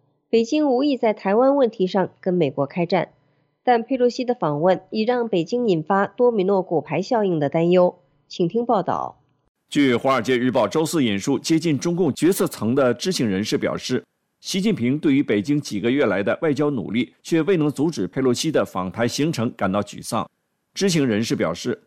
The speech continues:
Speaker 2: 在七月二十八号美中首脑通话时，习近平曾警告拜登，如果佩洛西去台湾，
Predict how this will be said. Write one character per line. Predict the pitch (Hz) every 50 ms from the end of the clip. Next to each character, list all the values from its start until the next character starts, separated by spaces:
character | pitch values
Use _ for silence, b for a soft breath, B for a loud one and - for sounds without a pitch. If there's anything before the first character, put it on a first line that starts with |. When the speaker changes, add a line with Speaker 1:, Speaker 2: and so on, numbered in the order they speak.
| _ _ _ _
Speaker 2:
在 | - 139 127 123 123
七 | 117 - - 160
月 | 156 143 -
二 | - 127 113
十 | - 107
八 | - 104 110
号 | 104 - 123 104 b b b _
美 | 135 143
中 | 151 190 208
首 | 196 - 143 156 190
脑 | 135 104 95
通 | 92 - - 165 170
话 | 190 170
时， | 131 - - 98 107 - - _ _ _ _
习 | _ - - 156 175
近 | 185 214 175
平 | 117 110 120 - -
曾 | - - 135 143 175
警 | - - 110 90 82
告 | - 98 92
拜 | - 107 101
登， | 90 113 117 123 - _ _ _ _ _ -
如 | 139 156 196
果 | 180 156 107
佩 | - - - 135
洛 | 120 113
西 | 107 - 160 160
去 | - - - - 113
台 | - - 85 95
湾， | 98 110 113